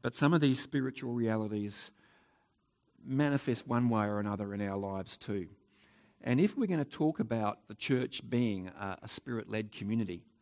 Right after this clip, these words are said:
there's a couple of halves there to that statement that are really important. One is spirit-led, okay? And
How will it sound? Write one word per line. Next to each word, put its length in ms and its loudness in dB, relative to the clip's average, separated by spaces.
there's 160 -4
a 60 -8
couple 280 -2
of 100 -2
halves 680 -4
there 260 -2
to 80 -8
that 180 -6
statement 520 -4
that 100 -6
are 40 -2
really 260 2
important. 480 -2
One 200 2
is 220 0
spirit-led, 640 -2
okay? 340 -6
And 500 2